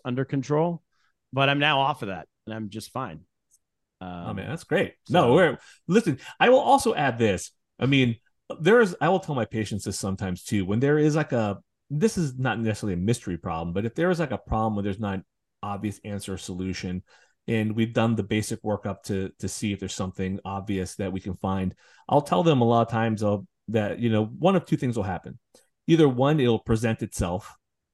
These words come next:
Speaker 2: It'll eventually develop into something that we can diagnose and, and treat, uh, uh, or y-, y-, it'll go away and we'll pretend it's something that we did. And, and <laughs> I'm very upfront about that 'cause there's a lot of
Speaker 1: <laughs>
Speaker 2: stuff we just don't know,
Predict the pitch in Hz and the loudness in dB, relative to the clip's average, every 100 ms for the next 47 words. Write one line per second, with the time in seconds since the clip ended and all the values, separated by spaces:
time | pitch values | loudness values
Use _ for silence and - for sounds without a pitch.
0 | _ - 110 98 101 104 113 113 120 113 | _ -4 0 0 0 -2 0 0 0 -2
1 | 107 113 110 107 101 110 107 104 101 98 | 2 2 2 -4 -4 -4 -2 0 0 -2
2 | 95 107 98 101 98 95 98 95 101 - | -4 -2 -2 0 -2 -2 -2 -2 -2 -4
3 | 98 101 98 92 - 104 101 95 - 98 | -6 -4 -4 -6 -6 -4 -4 -6 -10 -6
4 | 95 95 - _ _ _ - 107 107 151 | -4 -6 -10 _ _ _ -2 0 0 4
5 | 165 160 135 143 - _ _ _ 139 - | 8 8 8 4 -2 _ _ _ -6 0
6 | 147 156 147 139 147 135 135 117 123 147 | 0 4 4 6 6 8 6 6 4 0
7 | _ - 113 120 - 123 135 120 - 117 | _ -2 -2 0 -2 -2 0 0 0 0
8 | 113 107 101 104 101 110 101 87 - _ | 2 2 2 0 0 0 2 -2 -6 _
9 | _ _ _ _ 120 120 120 127 127 123 | _ _ _ _ 0 2 2 0 0 2
10 | 131 - - 143 151 175 165 - 160 160 | 0 -2 -4 -2 4 6 6 4 2 4
11 | 170 165 107 101 - 151 156 175 220 220 | 2 2 0 -2 0 2 2 2 2 0
12 | - 214 180 175 185 143 135 131 123 175 | 0 0 0 2 2 6 6 6 2 0
13 | - | -4